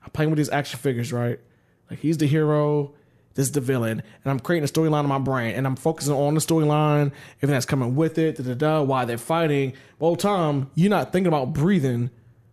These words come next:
I'm just using that example. I'm not saying that's what he did, but it's kinda like, if you think a lot into what you're doing physically, then, like, with, like,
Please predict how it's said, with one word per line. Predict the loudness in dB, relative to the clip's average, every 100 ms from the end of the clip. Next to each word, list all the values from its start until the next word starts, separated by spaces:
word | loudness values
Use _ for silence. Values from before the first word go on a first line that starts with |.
| -2
I'm | 2
just | 4
using | 4 4
that |
example. | 2 0 2
I'm | 0
not |
saying | 0 0
that's | 0
what | 0
he | 2
did, | 2 2
but | 2
it's | 2
kinda | 2
like, | 0 -2 -14 -4
if | 2
you | 2
think | 2 2
a | 2
lot | 2 2 0
into | 0 2 4
what | 2 2
you're | 0
doing | 0 0 2 2 2
physically, | -2 0 0 0 0 2 2 -2 -12 -20 -20 -14 -10
then, | -2 0 2 0 0
like, | 0
with, | 0 -2
like, | -4 -4